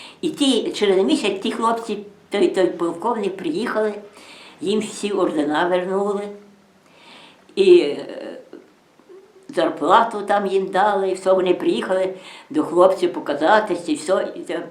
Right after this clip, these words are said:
і пізніше я не знаю, що там, де, де вони, чи вони в Воркуті осталось, чи де.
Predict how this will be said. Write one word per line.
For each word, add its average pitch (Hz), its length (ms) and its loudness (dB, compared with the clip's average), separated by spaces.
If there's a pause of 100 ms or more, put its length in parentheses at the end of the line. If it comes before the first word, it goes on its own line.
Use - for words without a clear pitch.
(360)
і 160 60 -8
пізніше 190 400 -6
я 269 100 -2
не 330 120 -4
знаю, 208 200 -2
що 156 120 -4
там, 147 160 -6
де, 143 320 -4
де 180 120 0
вони, 160 200 -2
чи 165 160 -6
вони 165 120 -4
в 170 80 0
Воркуті 156 420 -6
осталось, 180 480 -4
чи 143 140 -6
де. 185 200 -4